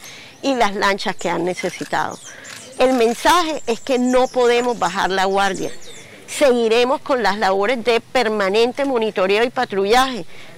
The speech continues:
para detectar a tiempo si ocurre algún tipo de filtración.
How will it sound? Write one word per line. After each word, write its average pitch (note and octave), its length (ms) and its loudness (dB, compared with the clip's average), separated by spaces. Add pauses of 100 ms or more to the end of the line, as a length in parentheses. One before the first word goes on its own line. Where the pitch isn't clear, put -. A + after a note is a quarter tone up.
para B3 200 4
detectar B3 520 0
a D4 80 0
tiempo D#4 440 -2
si G#3+ 160 -4
ocurre B3+ 600 -2
algún A3 480 0
tipo C4+ 340 -2
de F#3 120 0
filtración. F3 680 -6